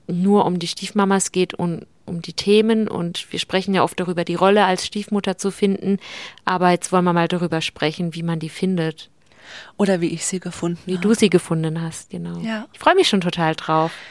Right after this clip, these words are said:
Speaker 2: Ich auch.
Speaker 1: Ja, es wird spannend und wir freuen uns auch, wenn ihr dann wieder dabei seid. In zwei Wochen wird die Folge dann online gestellt. Und bis dahin, falls ihr uns bis dahin sehr vermisst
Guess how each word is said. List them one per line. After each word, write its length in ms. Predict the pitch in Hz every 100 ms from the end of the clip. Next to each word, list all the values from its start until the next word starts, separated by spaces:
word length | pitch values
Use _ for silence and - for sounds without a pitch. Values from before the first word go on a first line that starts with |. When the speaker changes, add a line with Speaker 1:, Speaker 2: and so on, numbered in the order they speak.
| - - -
Speaker 2:
Ich 440 | 214 202 202 - -
auch. 400 | 165 165 147 170 - - - _ _
Speaker 1:
Ja, 160 | 214
es 120 | 180
wird 140 | - -
spannend 560 | - 170 185 269 349 -
und 320 | - 190 196 - _ _ _ -
wir 100 | 190
freuen 300 | - 180 180
uns 140 | 175
auch, 180 | 165 -
wenn 140 | 165 156
ihr 200 | 160 165
dann 180 | 190
wieder 200 | 202 214
dabei 380 | 214 214 214 214
seid. 240 | 220 226 220
In 140 | 202
zwei 260 | - 180 170
Wochen 420 | 175 220 226 220
wird 160 | 190 190
die 80 |
Folge 440 | 190 196 185 180 180
dann 260 | 175 170
online 380 | - 170 190 208
gestellt. 500 | 214 - 233 262 269 - _ _ - - - - _ _
Und 200 | - 202
bis 200 | - 190
dahin, 320 | - 202 254 226
falls 320 | 202 220 -
ihr 220 | - 196
uns 220 | 180 190 -
bis 160 | -
dahin 300 | 170 170 180
sehr 240 | - 190 180
vermisst 580 | 180 180 208 - -